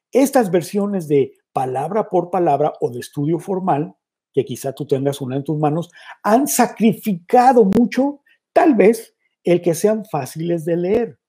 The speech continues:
También ofrecen una muy bajo nivel de interpretación. ¿Qué significa esto? Pues que no han tenido la necesidad de interpretar algo porque simplemente han agarrado el texto original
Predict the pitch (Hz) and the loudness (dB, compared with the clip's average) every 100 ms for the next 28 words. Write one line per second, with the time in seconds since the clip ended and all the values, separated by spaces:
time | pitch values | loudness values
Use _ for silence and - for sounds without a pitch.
0 | _ 143 127 120 143 196 175 - 151 202 | _ -8 -8 -4 -2 0 -2 0 4 4
1 | 202 220 - 190 196 196 190 - _ - | 4 -2 0 -4 -2 -2 -6 -8 _ -12
2 | 135 185 254 277 269 262 202 165 214 240 | -4 0 2 2 2 0 -2 -4 -2 0
3 | 247 233 226 226 202 165 196 214 202 202 | 0 -2 0 0 0 0 2 0 2 0
4 | 190 - 190 185 - 180 175 180 156 185 | 0 -2 -4 -4 -4 -4 -4 -6 -8 -6
5 | 185 147 - _ _ _ _ _ _ 262 | -4 -4 -6 _ _ _ _ _ _ -4
6 | 247 190 151 - 143 185 - - _ _ | 0 0 -2 0 0 0 -4 -20 _ _
7 | _ - 190 - 220 214 240 269 220 196 | _ -2 -2 2 4 6 4 4 2 2
8 | 226 233 202 175 160 151 160 - 160 208 | 4 6 6 4 0 -2 -4 -6 -2 0
9 | 214 247 240 254 214 - 170 165 - 208 | 0 -2 0 0 0 -2 0 0 -2 0
10 | 254 240 220 208 165 180 - _ _ _ | 2 4 4 4 2 -2 -6 _ _ _
11 | _ - 147 147 208 226 190 180 208 185 | _ 0 0 0 -4 -4 -4 -2 -2 0
12 | 170 214 208 _ _ _ _ _ - 165 | 2 2 -2 _ _ _ _ _ -2 4
13 | 139 135 123 143 208 247 202 - - 190 | 4 4 2 4 6 4 6 4 4 2
14 | 185 185 233 202 220 247 | 2 0 -2 2 0 -2